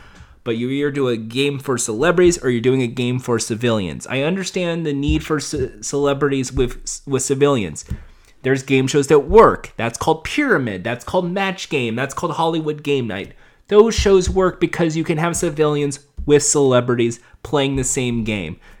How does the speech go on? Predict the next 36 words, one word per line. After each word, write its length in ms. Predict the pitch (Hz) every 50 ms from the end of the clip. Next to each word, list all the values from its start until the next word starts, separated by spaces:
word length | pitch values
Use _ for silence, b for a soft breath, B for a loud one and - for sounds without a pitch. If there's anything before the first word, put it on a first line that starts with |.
| b b -
The 100 | 107 107
celebrity 540 | - - 110 110 117 120 120 127 123 123 120
gets 260 | 123 127 117 - -
their 180 | 117 107 98
airtime. 480 | - - 151 170 185 180 - 202 208 196
They 100 | 175 127
get 160 | 110 120 110 -
to 60 | 120
do 140 | 110 107 104
their 140 | 107 95
plugs. 460 | 90 - - - 208 214 214 208 - -
They 100 | 202 185
get 220 | 190 202 196 196
to 60 | 202 190
give 200 | - 185 180 175
money 240 | 175 170 165 165
to 100 | 156 160
charity 640 | 139 - - - 190 175 165 165 160 160 160 156 B B B B B B -
if 240 | 165 160 160 156 160
it's 220 | 170 151 - -
their 240 | - 147 151 151 147
own 180 | 147 139 135 131
discretion. 640 | 123 - - - - 143 127 - - - 80 67 - B B B B B B B B B -
When 240 | 143 151 151 151
it's 240 | 156 151 147 135 -
something 760 | - - - 185 202 202 202 233 220 202 196 190 180 151 123
that 320 | 151 160 151 139 - -
is 280 | 135 135 131 131 127 123
a 220 | 123 123 123 110
celebrity 1000 | - - 143 135 131 139 147 147 143 151 147 139 139 135 135 135 131 123 - - _ _ _ _
off 580 | - 123 127 139 151 - - - - - - -
version, 640 | - 160 156 165 165 156 - 185 180 190 202 196 b b b b b b b b _ - - -
unless 420 | 143 147 147 147 151 170 175 -
it's 140 | 202 185 -
Celebrity 600 | - - 190 175 170 170 165 175 175 170 165 156
Jeopardy, 880 | 127 - - - 123 117 131 - - 190 185 214 220 220 214 214 b